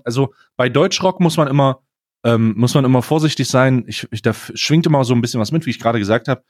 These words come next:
Ähm, die fand ich jetzt auch nicht besonders gut, <laughs> aber auch nicht besonders schlecht. Ist halt,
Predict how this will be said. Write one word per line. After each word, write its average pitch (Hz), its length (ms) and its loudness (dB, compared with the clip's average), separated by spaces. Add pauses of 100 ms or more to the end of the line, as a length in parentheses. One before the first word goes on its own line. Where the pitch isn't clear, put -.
(300)
Ähm, 101 500 0 (220)
die 104 140 -10
fand 127 220 -4
ich 151 100 0
jetzt 127 160 0
auch 120 140 0
nicht 135 160 0
besonders 113 640 -2 (160)
gut, 123 400 0 (180)
<laughs> - 600 -8
aber 123 180 0
auch 151 100 4
nicht 175 140 0
besonders 131 340 0
schlecht. 143 400 -2
Ist 120 120 -10
halt, 120 240 -2